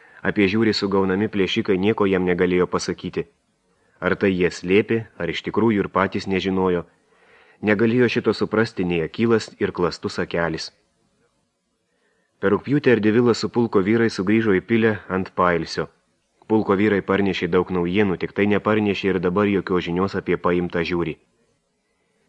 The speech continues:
„Niekai, vyručiai,“ kalbėjo Akelis, rūpestingai kratydamas galvą. „Ir kiekvienas iš mūsų gali patekti netikėtai į plėšikų nagus.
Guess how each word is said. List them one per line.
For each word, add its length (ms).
„Niekai, 400
vyručiai,“ 420
kalbėjo 400
Akelis, 420
rūpestingai 600
kratydamas 560
galvą. 340
„Ir 80
kiekvienas 500
iš 140
mūsų 320
gali 240
patekti 420
netikėtai 600
į 80
plėšikų 420
nagus. 380